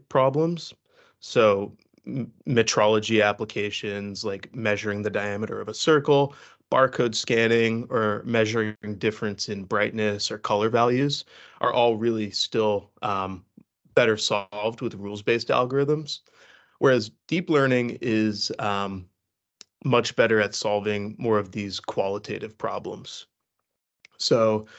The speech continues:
that would be things like doing presence absence detection, finding the location of an object within an image,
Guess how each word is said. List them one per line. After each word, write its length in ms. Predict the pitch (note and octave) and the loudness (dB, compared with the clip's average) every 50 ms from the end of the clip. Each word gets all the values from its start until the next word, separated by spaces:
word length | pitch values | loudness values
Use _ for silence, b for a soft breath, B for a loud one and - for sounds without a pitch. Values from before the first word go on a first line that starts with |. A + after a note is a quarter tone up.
| B B | B B
that 120 | - C3 B2 | 2 4 4
would 120 | C3 A#2+ | 4 2
be 100 | G#2+ B2 | 2 0
things 400 | A2 - - A2+ A2+ A2+ A2 - | 0 0 0 -2 0 -2 -4 -4
like 320 | A2 G#2+ G#2 G2 G2 - - | -2 -2 -2 -4 -6 -8 -6
doing 380 | - A2+ G#2 G2+ G2 G2 G2 | -4 -2 -2 -2 -4 -6 -8
presence 460 | - - - A2+ G#2 G2 G2+ G2+ - | -4 -2 0 0 0 -2 -4 0 4
absence 440 | D#3 C#3 C#3+ C#3+ C#3+ - C#3+ C3+ - | 4 4 4 4 0 -4 -6 -6 -6
detection, 1040 | - - A#2+ - - A2+ G#2+ G#2+ - - - - _ - A2 G#2+ G#2+ G#2+ G#2+ G#2+ G#2 b b b b b b | -6 -8 -8 -4 -2 -2 -2 -2 -4 -8 -12 -14 _ -12 -8 -6 -4 -4 -4 -6 -8 b b b b b b
finding 540 | - - - A#2 A2+ A2+ A2+ G#2+ A2 G#2+ G#2+ | -6 0 2 2 4 4 2 2 0 0 -2
the 100 | G#2 G#2 | -4 -4
location 640 | G2+ G2+ G2+ - - A2 A2 G#2 G2+ - - G#2 G2+ | -6 -6 -6 -4 -2 -2 -2 -2 -2 -4 -6 -4 -4
of 100 | F#2+ G2 | -4 -2
an 80 | G2 | 0
object 640 | G2 G#2 G#2+ A2 G#2+ G#2+ A#2 G#2+ G#2+ G#2+ G#2+ - - | 2 2 2 2 2 2 2 4 4 2 0 -4 -6
within 280 | A2+ A2+ G#2 G#2+ G#2 G#2+ | -4 -2 0 0 2 2
an 100 | G2+ G2+ | 0 0
image, 480 | G2+ G2+ G2+ G2+ G2+ F#2 - - B | 0 0 0 -2 -2 -2 -4 -6 B